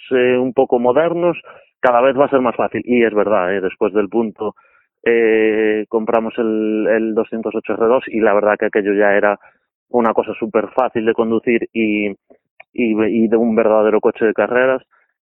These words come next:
Y después cuando pasamos al R cinco, pues, pues lo mismo, o sea, yo la primera vez que me, yo es la primera vez que conducía un cuatro por cuatro y,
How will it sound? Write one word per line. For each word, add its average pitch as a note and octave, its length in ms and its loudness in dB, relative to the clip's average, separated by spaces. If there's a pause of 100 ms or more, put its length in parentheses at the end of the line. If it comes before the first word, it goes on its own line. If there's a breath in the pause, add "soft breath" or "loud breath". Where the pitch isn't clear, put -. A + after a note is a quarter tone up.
(120)
Y D3 120 2
después B2+ 320 0
cuando A2+ 220 0
pasamos A2+ 360 0
al A2 100 2
R G#2+ 220 2
cinco, A2+ 260 -4
pues, A2+ 160 -2 (100)
pues G2+ 220 0
lo F#2+ 140 0
mismo, G2+ 320 -4
o F2 40 -10
sea, F#2 240 -2
yo F#2 160 0
la F#2 140 -2
primera G2 320 -2
vez F#2+ 180 -2
que G#2 220 -2
me, G#2 440 -6
yo A2+ 120 0
es G#2 80 -2
la A2 80 2
primera A2 280 0
vez A2+ 120 0
que A#2 80 -4
conducía A2 380 -2
un G#2 40 -6
cuatro G#2+ 200 0
por G#2 160 0
cuatro C#3 420 0
y, A2+ 180 2